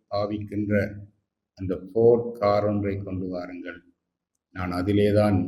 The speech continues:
போக விரும்புகின்றேன்" என்று அப்படியான ஒரு சாதாரண ஒரு காரை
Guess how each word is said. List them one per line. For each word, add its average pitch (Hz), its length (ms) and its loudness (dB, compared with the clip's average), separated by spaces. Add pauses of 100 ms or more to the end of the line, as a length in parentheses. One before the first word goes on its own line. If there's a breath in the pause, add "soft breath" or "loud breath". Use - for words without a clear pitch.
(160)
போக 98 280 -2
விரும்புகின்றேன்" 95 840 -6
என்று 110 300 -6 (840)
அப்படியான 107 500 6 (100)
ஒரு 95 200 4 (260)
சாதாரண 107 760 0
ஒரு 90 200 -4 (120)
காரை 95 400 -4